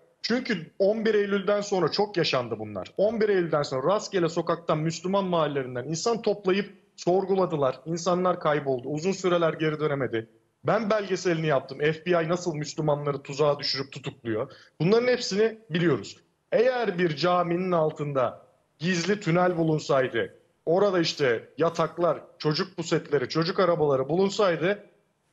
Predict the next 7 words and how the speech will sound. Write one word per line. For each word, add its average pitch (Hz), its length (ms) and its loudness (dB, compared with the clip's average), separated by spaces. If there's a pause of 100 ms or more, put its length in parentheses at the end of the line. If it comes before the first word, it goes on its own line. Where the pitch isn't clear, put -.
(720)
ben 233 460 0
tahayyül 208 460 2
edemiyorum 170 640 0
nasıl 160 360 -2
bir 156 100 0
medya, 147 640 0 (220)
e, 127 60 -2